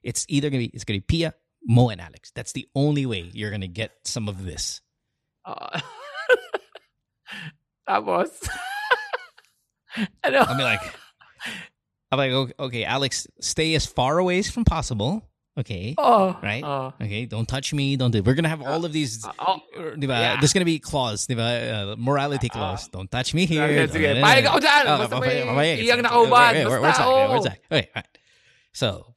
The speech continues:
Speaker 1: uh, all of these things. What is my biggest fear with you there? What's my biggest fear?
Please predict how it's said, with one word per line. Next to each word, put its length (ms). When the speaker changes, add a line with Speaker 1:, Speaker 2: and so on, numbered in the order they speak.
Speaker 1:
uh, 80
all 240
of 80
these 160
things. 240
What 320
is 160
my 160
biggest 320
fear 320
with 160
you 160
there? 320
What's 180
my 140
biggest 400
fear? 240